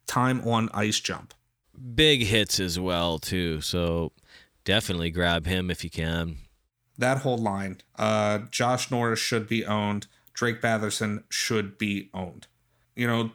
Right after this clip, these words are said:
Speaker 1: they're not a great team, but they're a good team. And that top line is a, you know, it's not a great line, but it's a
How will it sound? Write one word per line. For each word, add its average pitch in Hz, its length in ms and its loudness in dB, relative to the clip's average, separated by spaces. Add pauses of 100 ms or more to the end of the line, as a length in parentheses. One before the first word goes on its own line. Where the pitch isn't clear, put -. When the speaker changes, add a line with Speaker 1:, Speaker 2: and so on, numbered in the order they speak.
Speaker 1:
they're 139 220 4
not 143 180 2
a 135 40 2
great 117 280 0
team, 101 200 -4
but 107 100 -6
they're 127 120 2
a 117 80 -2
good 120 200 0
team. 98 300 -6 (300)
And 107 140 0
that 120 180 2
top 120 280 0
line 120 400 0
is 107 420 -2
a, 104 460 0
you 107 100 -8
know, 104 160 -4
it's 101 240 -6
not 107 220 0
a 104 40 0
great 107 340 -4
line, 110 300 -4
but 101 200 -6
it's 104 180 -6
a 101 60 -4